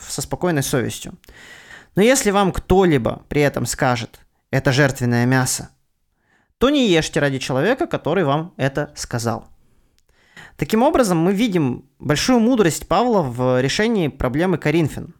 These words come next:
С одной стороны, он обозначил норму христианства, что идол в мире есть ничто. Далее он обозначил, что из этой проблемы следует.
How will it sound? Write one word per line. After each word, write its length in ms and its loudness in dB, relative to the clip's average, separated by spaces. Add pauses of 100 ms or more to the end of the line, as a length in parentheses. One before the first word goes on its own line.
(520)
С 100 -8
одной 200 2
стороны, 420 2
он 220 2
обозначил 500 0
норму 300 0
христианства, 840 -4
что 380 -2
идол 340 0
в 80 -2
мире 180 2
есть 280 0
ничто. 500 -2 (720)
Далее 340 4
он 160 2
обозначил, 680 -2
что 240 -4
из 120 0
этой 180 -2
проблемы 400 -2
следует. 560 -2